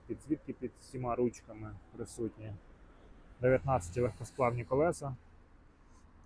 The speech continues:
новий малюнок, двадцять шостий модельний рік. Машина має дуже гарний кліренс,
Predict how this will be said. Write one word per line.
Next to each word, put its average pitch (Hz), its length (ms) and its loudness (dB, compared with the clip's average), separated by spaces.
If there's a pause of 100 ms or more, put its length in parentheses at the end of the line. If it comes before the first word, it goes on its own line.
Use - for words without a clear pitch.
новий 120 340 -2
малюнок, 117 440 0
двадцять 110 380 -2
шостий 113 280 -4
модельний 110 380 -4
рік. 107 320 2 (2000)
Машина 120 300 -4
має 120 220 2
дуже 117 240 4
гарний 113 300 4
кліренс, 147 540 2